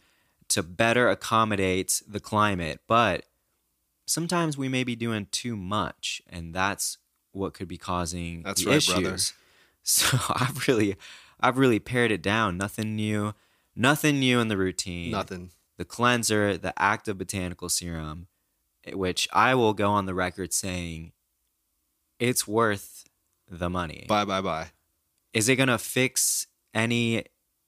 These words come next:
Speaker 1: intense, is it gonna fix your acne? No. Is it gonna fix hyperpigmentation? I don't know. Is it gonna give you a little bit of glow? Yeah. Do you wanna pay
Speaker 2: Absolutely.
Speaker 1: a hundred fifty bucks for that? That's up to you, not me.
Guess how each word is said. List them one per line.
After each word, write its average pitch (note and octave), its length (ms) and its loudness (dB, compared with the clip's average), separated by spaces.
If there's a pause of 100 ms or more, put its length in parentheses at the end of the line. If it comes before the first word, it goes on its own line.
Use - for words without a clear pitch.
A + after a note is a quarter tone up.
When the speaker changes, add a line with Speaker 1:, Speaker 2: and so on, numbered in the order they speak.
Speaker 1:
intense, A2+ 440 -2
is G#2 100 -2
it G#2+ 40 -2
gonna B2+ 120 4
fix - 260 0
your B2+ 100 4
acne? C3 360 -2
No. E2+ 460 -6 (400)
Is F#2 180 -8
it G#2 60 0
gonna G#2+ 300 -2
fix - 600 0 (280)
hyperpigmentation? A#2 1000 0 (480)
I A2+ 160 6
don't C#3 140 2
know. F#2+ 440 2 (1040)
Is B2 180 4
it B2 40 4
gonna C3 140 4
give B2+ 100 4
you B2+ 80 6
a C3+ 40 4
little C3 140 4
bit A#2+ 100 4
of G2 60 -6
glow? C3+ 400 4
Yeah. C#3 280 2
Do G2 100 -4
you G#2+ 80 0
wanna A#2 220 4
pay B2 240 4
Speaker 2:
Absolutely. A2 140 2
Speaker 1:
a G2+ 40 2
hundred A2 320 0
fifty A2 260 -2
bucks G#2+ 240 2
for B2 120 0
that? A#2+ 320 2 (260)
That's G#2+ 300 0
up G#2 160 -4
to - 120 -8
you, D#2+ 360 -10 (100)
not G2+ 300 2
me. D#2+ 320 -10